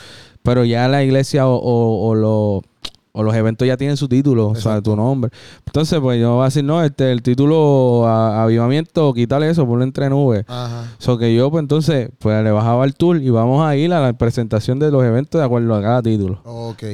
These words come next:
Speaker 1: Así.
Speaker 2: Ok, ok,
Speaker 1: Por
Speaker 2: súper.
Speaker 1: eso es que, que tour como tal no he hecho, que, que yo me acuerde, yo creo que hice uno de Oxígeno y fue aquí en Puerto Rico.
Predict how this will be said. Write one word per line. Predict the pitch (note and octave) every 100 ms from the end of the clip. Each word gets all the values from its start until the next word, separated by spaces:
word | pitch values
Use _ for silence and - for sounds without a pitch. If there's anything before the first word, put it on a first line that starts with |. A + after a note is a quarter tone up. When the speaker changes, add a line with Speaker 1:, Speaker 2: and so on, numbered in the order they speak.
| F#2+
Speaker 1:
Así. | - G2 - - A2
Speaker 2:
Ok, | A#2+ G#2+ G#2 G2+ A2+
ok, | G#2+
Speaker 1:
Por | G#2
Speaker 2:
súper. | A2+
Speaker 1:
eso | A2+ C3+
es | C3
que, | D3+ D3
que | C3+ C3 B2 A2
tour | C#3+ D3
como | D3 E3 D#3
tal | D#3 F3 D3
no | C#3
he | C#3
hecho, | C3 C#3 B2+ A#2
que, | A2+ A#2
que | A2+
yo | A#2
me | C#3
acuerde, | C3 C3+ B2+ A2+
yo | A#2+
creo | C3
que | C3
hice | B2+ C3+
uno | B2 B2+ B2
de | A2+
Oxígeno | G#2 B2 A#2+ B2 G#2+ G2+
y | G2+
fue | G#2+
aquí | A#2
en | A#2
Puerto | A2 G#2 G2
Rico. | G2+ F#2+ G2+